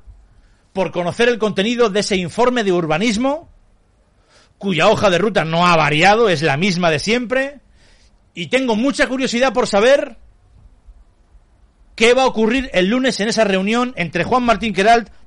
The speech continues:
Pablo Delgado y Arcadia España, porque estoy convencido que Arcadia España ya tendrá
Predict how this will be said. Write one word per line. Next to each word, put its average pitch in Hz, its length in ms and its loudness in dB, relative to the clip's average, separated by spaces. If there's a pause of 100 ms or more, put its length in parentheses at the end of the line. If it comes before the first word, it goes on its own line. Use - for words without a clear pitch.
(100)
Pablo 220 240 2
Delgado 220 580 2 (240)
y 175 120 -2
Arcadia 175 340 -2
España, 113 420 -10 (320)
porque 175 260 -4
estoy 202 200 0
convencido 220 540 0
que - 80 -2
Arcadia 196 280 0
España 214 440 -2
ya 202 220 2
tendrá 190 540 0